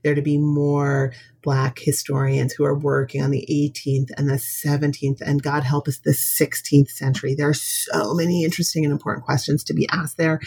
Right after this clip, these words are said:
And I just feel like part of my job as a, as a professor, as a teacher, as a mentor is to support, um, the, the work of younger scholars of color to go back into the early American and the,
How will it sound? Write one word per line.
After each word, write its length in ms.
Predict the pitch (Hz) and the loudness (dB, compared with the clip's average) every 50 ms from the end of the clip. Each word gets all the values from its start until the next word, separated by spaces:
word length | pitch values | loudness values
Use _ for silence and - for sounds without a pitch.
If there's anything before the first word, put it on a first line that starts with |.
| - - - - - | -10 -10 -12 -12 -6
And 100 | - 147 | -2 0
I 80 | 151 147 | 0 0
just 460 | 135 - - 151 143 143 131 - - | 0 0 -2 -2 0 0 -2 -4 -6
feel 300 | - 147 151 147 143 143 | -4 -2 0 0 2 0
like 300 | 139 135 135 131 - - | 0 0 0 -2 -4 -6
part 260 | - - - 139 147 | -8 -4 -2 0 0
of 100 | 147 147 | 0 0
my 260 | 143 143 143 139 143 | 0 -2 0 0 -2
job 500 | 143 - - 139 127 131 113 147 156 165 - - | -2 -2 -2 -2 -2 0 2 0 0 0 -2 -2
as 240 | 156 143 143 135 - | -2 0 0 0 0
a, 280 | 139 127 110 104 - - - | 0 0 -2 -2 -4 -4 0
as 140 | 147 139 | 0 2
a 160 | - 135 - - - - _ - | 2 2 0 0 -6 -20 _ -10
professor, 640 | - - 160 120 - - 160 170 - 254 247 240 214 - | 0 2 2 2 2 0 -2 -2 0 0 0 0 0 0
as 100 | 160 - | 0 -2
a 80 | - 135 | -2 -4
teacher, 420 | - - - 202 202 - 214 202 - | -4 -4 -2 -2 -2 0 2 0 2
as 140 | - 131 151 | 2 0 0
a 60 | 147 | 0
mentor 420 | 147 147 143 151 - - 156 143 | 0 2 2 0 0 0 -2 -2
is 180 | - - 143 - | 0 0 -2 -2
to 100 | - - | -2 -4
support, 720 | 123 - - 127 123 - - - - 139 123 135 120 107 - - - - - - - - - - | -4 0 0 0 0 0 -10 -4 0 0 2 2 0 -2 -6 -12 -12 -10 -10 -10 -12 -12 -8 -2
um, 580 | 147 147 139 139 139 139 135 131 131 131 - - _ _ _ - | 0 0 2 2 2 2 2 2 0 0 -2 -4 _ _ _ -8
the, 420 | - 160 147 147 147 143 - - - - _ _ - - | -2 0 2 2 2 2 0 -2 -6 -12 _ _ -10 -4
the 180 | 170 165 160 | 0 2 2
work 440 | 160 151 185 214 226 156 127 120 - - - | 2 2 2 2 2 0 -2 -4 -8 -8 -4
of 360 | - 151 151 147 143 139 147 | -2 0 2 2 0 0 0
younger 440 | 147 139 151 151 156 160 156 156 156 | -2 0 2 2 2 2 2 0 0
scholars 540 | - - - - 135 135 139 139 135 135 131 | -2 -2 -4 -4 -2 0 2 2 2 0 0
of 100 | 131 135 | -2 -6
color 400 | - - - 135 135 135 127 127 | -6 -6 -2 0 2 2 2 0
to 200 | 127 - - - | -2 -2 -2 -4
go 360 | 143 135 - - 147 147 147 143 | -4 -4 -2 0 0 2 2 0
back 400 | - - 135 131 135 131 - - | 0 -2 -2 0 0 -2 -2 -2
into 280 | 220 - 143 - 143 | -4 -2 -2 0 0
the 100 | 139 - - | -2 -2 -2
early 280 | - 135 135 131 - | -2 -2 0 0 0
American 500 | 127 131 135 135 135 135 - 143 139 131 | 0 0 0 -2 -4 -4 -2 -2 0 0
and 180 | 123 127 127 127 | 0 0 0 0
the, 140 | 135 139 | 0 -2